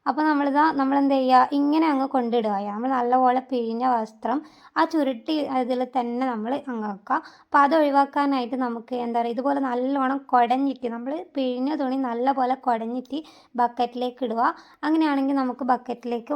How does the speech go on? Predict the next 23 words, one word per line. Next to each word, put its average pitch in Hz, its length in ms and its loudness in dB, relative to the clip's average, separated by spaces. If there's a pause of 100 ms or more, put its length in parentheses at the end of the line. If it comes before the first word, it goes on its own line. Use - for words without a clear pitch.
വെള്ളം 226 400 0
ഒട്ടും 240 420 -4
തന്നെ 247 160 -2
നമ്മൾ 233 240 -4
വിരിച്ചിടുന്ന 226 560 -6
സമയത്ത് 226 400 -8
ഉണ്ടാവത്തില്ല. 202 540 0
കണ്ടില്ലേ, 196 340 -6 (280)
ഈ 269 120 -6
തുണിയൊക്കെ 269 460 0
ഞാൻ 262 160 -2
കുടഞ്ഞിട്ടത് 240 480 0
കൊണ്ട് 226 200 -4
തന്നെ 220 300 -6
ഒരു 247 220 -6 (100)
തുള്ളി 240 280 -2
വെള്ളം 214 220 -4
പോലും 226 300 -4
ബക്കറ്റിലില്ല. 208 480 -10 (320)
അപ്പോൾ 277 120 4
ഇനി 294 140 6
അടുത്തത് 294 320 4
വളരെ 302 280 6